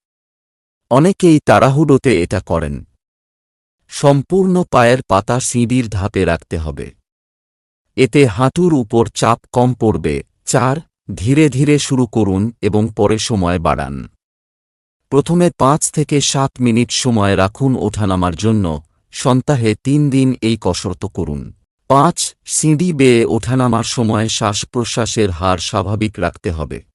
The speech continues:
লম্বা করে শ্বাস নিন, ধীরে ধীরে ছাড়ুন।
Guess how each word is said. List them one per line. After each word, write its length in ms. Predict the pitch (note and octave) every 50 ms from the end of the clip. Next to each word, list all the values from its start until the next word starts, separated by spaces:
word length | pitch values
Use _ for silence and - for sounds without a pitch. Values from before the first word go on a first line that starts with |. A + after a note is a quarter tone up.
| _ _ _ _ _ _ _ _ _ _ _ _ _ _ _ _ _ - F#2+
লম্বা 440 | F#2+ G2 B2 C#3+ D#3 D#3+ E3 E3+
করে 260 | D#3+ - D#3 D3 C#3 C3+ C3
শ্বাস 340 | - - - C3 C3+ C#3+ - - -
নিন, 240 | C3 B2 B2 A2+ B2 C3 C3+ C3 - _ _ _ - G#2
ধীরে 300 | - G#2 A#2+ C#3 D3+ E3 D3+
ধীরে 280 | A#2+ B2 C#3 C#3 C#3 C3+
ছাড়ুন। 440 | - - - G#2+ F2 D2+ C#2+ C2+